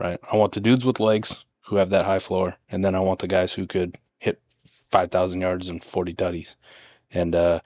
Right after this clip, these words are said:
Joe Burrow with Ja'Marr Chase and whatever the hell they surround him with, whether it's T Higgins back or they draft somebody or bring somebody in or whatever the case is,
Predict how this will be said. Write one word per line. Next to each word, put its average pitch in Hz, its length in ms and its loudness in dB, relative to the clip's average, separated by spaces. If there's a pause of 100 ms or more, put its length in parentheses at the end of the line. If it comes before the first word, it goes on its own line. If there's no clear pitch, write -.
(600)
Joe 98 160 4
Burrow 92 300 4
with 90 140 2
Ja'Marr 92 300 0
Chase 92 320 0
and 90 140 -6
whatever 90 320 0
the 85 80 0
hell 95 160 2
they 90 140 -2
surround 92 360 -2
him 90 80 -6
with, 92 220 -6
whether 92 220 -2
it's - 100 -10
T 101 180 2
Higgins 95 300 0
back 92 380 2
or 98 40 -2
they 92 140 -4
draft 90 260 -2
somebody 92 440 -4
or 90 80 -4
bring 95 240 -4
somebody 90 420 -4
in 90 140 -4
or 92 80 -2
whatever 110 280 6
the 98 120 -2
case 101 260 -2
is, 87 320 -4